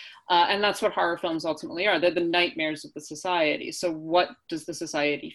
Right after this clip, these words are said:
fear? Uh, and so in studying, I think, horror and in looking at horror films from different generations up and up to our current period,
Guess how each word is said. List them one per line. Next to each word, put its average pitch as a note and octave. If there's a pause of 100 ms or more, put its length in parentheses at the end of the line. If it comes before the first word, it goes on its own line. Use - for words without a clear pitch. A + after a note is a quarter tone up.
(120)
fear? A#3+ (520)
Uh, E3
and G3
so A#3
in G#3+
studying, G#3
I E3+
think, D#3
horror D#3
and F3
in E3+
looking G3+
at D#3+
horror F3
films E3+
from E3+
different D#3+
generations E3
up B3+
and F#3+
up -
to G#3
our D#3
current D3+
period, A#3